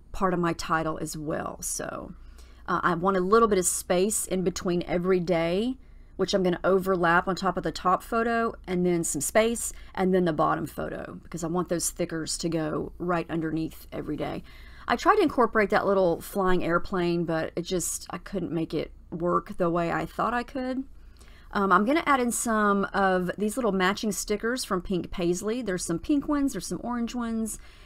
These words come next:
and I'm just gonna kinda stick 'em in and around the, uh, the strips here on matching colors.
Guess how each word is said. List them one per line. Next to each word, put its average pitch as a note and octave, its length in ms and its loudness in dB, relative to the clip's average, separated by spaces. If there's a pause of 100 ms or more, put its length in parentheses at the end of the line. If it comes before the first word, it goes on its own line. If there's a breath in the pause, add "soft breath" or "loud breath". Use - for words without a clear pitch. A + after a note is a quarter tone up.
(100)
and G3 320 0
I'm F#3+ 160 -2
just C4 180 -6
gonna C4+ 360 0 (100)
kinda A#3+ 220 -4
stick - 400 -2
'em G#3+ 280 0 (360 soft breath)
in A3+ 220 0
and G3+ 120 0
around F#3+ 720 0
the, F3+ 360 2
uh, E3+ 420 -2 (1300)
the F#3+ 120 -2
strips - 580 -4
here - 520 -8
on F3 260 0
matching E3+ 440 -2
colors. - 800 -8